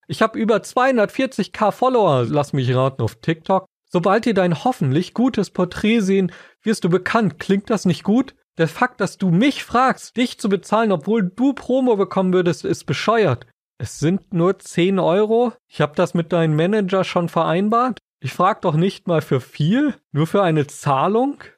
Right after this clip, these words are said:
Ich glaube, du kapierst nicht, wie entbehrlich du für mich bist. Wenn du nicht mit mir arbeiten willst, suche ich mir halt jemand anderes. Letzte Chance. Äh, tut mir leid. Da ist mir die Reichweite nicht wichtig genug.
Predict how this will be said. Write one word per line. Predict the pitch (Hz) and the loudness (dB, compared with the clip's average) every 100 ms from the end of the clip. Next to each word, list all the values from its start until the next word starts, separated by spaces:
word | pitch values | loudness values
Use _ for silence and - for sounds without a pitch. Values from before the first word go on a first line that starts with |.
| _ _ _ - | _ _ _ -8
Ich | 139 | -2
glaube, | 185 196 226 | 2 2 2
du | 185 | 0
kapierst | 175 185 170 233 226 196 | -2 -4 -2 -2 -2 -4
nicht, | 185 - | -4 0
wie | 175 | 0
entbehrlich | 160 160 175 220 214 - | 0 0 0 2 0 -2
du | 165 | -2
für | 156 | 0
mich | 147 135 - | 0 -2 -6
bist. | - - - _ - | -10 -10 -20 _ -4
Wenn | 190 | 0
du | 196 | 2
nicht | 185 - 170 | 0 -2 -2
mit | 175 180 | 0 0
mir | 196 | 0
arbeiten | 196 226 233 226 208 202 | 2 2 2 0 -2 0
willst, | 233 240 - _ | 0 -2 -10 _
suche | - 214 | -2 0
ich | 185 | 2
mir | 160 170 | 2 2
halt | 160 | 2
jemand | 165 156 143 | 2 0 0
anderes. | 175 247 196 101 - - _ | 0 2 2 0 -6 -16 _
Letzte | 151 202 - - 147 | 0 0 0 -2 -2
Chance. | - 175 208 - - - _ _ _ - | 0 0 0 -4 -10 -20 _ _ _ -6
Äh, | 104 117 120 123 123 117 123 | -2 0 0 0 -2 -2 -6
tut | - - | -10 -6
mir | 131 | -2
leid. | 117 120 120 147 254 277 - - _ _ _ | 0 2 2 0 0 -4 -12 -20 _ _ _
Da | 117 | -4
ist | 117 | 0
mir | 151 151 | 0 2
die | 143 | 2
Reichweite | 143 190 - 180 180 180 | 2 0 0 0 2 0
nicht | 175 - - | -2 -6 -6
wichtig | 160 220 - 226 - | -4 -4 -4 -6 -4
genug. | 131 104 104 - - - | -2 -2 -2 -4 -12 -20